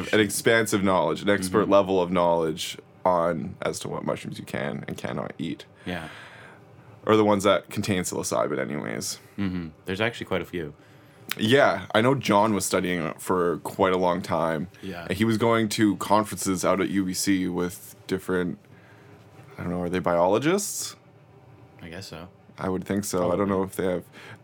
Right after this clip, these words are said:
Speaker 2: people, doctors or whatever, who study
Speaker 1: Hmm.
Speaker 2: mushrooms and fungi and everything
Speaker 1: Yeah.
Speaker 2: like that. So he was,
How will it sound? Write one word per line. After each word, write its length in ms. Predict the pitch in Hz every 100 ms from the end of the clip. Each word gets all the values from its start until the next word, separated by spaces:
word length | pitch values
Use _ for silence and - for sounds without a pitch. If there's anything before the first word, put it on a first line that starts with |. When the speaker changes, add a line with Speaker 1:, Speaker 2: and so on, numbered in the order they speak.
| - - - - - -
Speaker 2:
people, 320 | 160 156 117
doctors 600 | 101 110 110 117 107 101
or 100 | 101
whatever, 380 | 98 95 95 98
who 180 | 98 92
study 560 | - - 98 95 87
Speaker 1:
Hmm. 140 | 87 110
Speaker 2:
mushrooms 480 | 73 - 71 80 -
and 100 | -
fungi 460 | 92 90 71 65
and 240 | - - - - - - - -
everything 220 | 95 90
Speaker 1:
Yeah. 20 | 87
Speaker 2:
like 120 | 87
that. 280 | 82 87 -
So 220 | - 76
he 160 | 92 98
was, 380 | 92 92 -